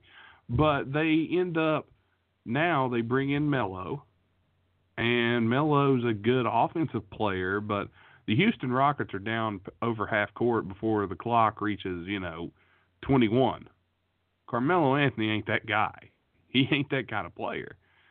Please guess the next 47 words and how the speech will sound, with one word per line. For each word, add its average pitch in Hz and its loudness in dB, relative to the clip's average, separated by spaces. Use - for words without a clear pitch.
Carmelo 135 2
Anthony 123 0
is 101 2
spread, 110 2
put - -4
four 135 4
on 117 2
one 110 0
side, 110 0
give 113 2
me 113 2
the 101 -4
ball, 98 0
I'll 87 -10
score, 107 0
and 101 -2
I'll 110 0
post 110 -2
up, 95 -2
I'll 95 -4
slow 107 0
the 104 -4
game 101 -4
down. 65 -10
That's 143 -2
not 170 4
Houston 123 0
ball. 92 -2
That's - -12
not 123 0
how 104 -2
it 78 -8
works. 95 -4
He'll 131 2
score 143 2
a 107 -2
three 107 2
if 117 -4
he's 98 -6
open. 87 -8
He'll 123 4
shoot 160 2
'em. 113 -2
He 110 0
don't 160 -2
care 165 -2
to 143 -4